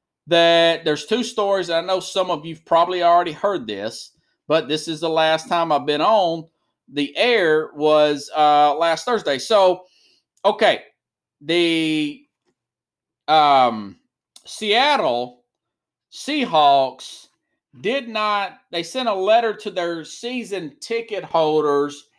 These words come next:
and did not put Russell Wilson's name in the, uh, letter. They put everybody else's name, but they didn't put Russell Wilson's name, okay? There's another story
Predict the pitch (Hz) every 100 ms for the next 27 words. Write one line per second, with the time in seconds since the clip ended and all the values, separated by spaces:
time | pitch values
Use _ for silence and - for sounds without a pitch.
0 | _ _ 147 160 208 202 190 - 190 127
1 | 180 170 - 143 170 160 165 143 135 147
2 | 143 147 139 139 135 _ _ _ _ _
3 | - 185 180 175 170 156 _ _ _ 143
4 | 160 156 151 143 139 - 147 135 123 151
5 | 156 120 104 135 - 196 180 175 185 185
6 | 196 302 311 202 175 165 156 151 143 156
7 | 151 139 160 139 127 - 104 90 - 80
8 | _ - - _ - 117 151 151 180 -
9 | _ _ _ _ _ - 135 147 175 180
10 | 226 349 381 285 196 - - - 147 120
11 | 113 123 143 180 214